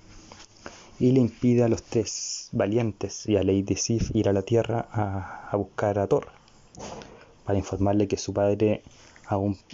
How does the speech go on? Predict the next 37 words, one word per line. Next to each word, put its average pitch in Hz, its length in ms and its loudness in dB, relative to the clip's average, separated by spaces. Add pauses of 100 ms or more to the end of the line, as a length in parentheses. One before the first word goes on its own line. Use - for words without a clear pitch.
(240)
podía 101 260 2
vivir 107 380 4
y 113 80 0
que - 120 -2
Frigga 104 300 -2
no 101 60 0
estaba 98 280 -4
enojado. - 360 -6 (1400)
Eh, 98 460 0 (140)
y 143 400 2 (340)
así - 240 -2
es 117 80 -2
como 113 180 0
van 110 300 -2
a 107 80 -2
escondidas 101 420 0
a 98 40 2
la 104 120 2
Tierra, 135 400 0 (120)
porque 107 460 -6
Heimdall 120 360 2
empieza 110 300 -2
a - 20 -4
sospechar 110 640 -6
que 107 300 -2 (640)
Loki 113 300 2
quizás 120 260 -2
no, 107 240 -4
no 113 140 0
sea 110 420 0 (640)
tan 120 340 -2
buen 120 200 4
hermano, 107 440 0 (320)
<laughs> - 360 -6
después - 320 0
de 110 100 2
todo. - 160 -10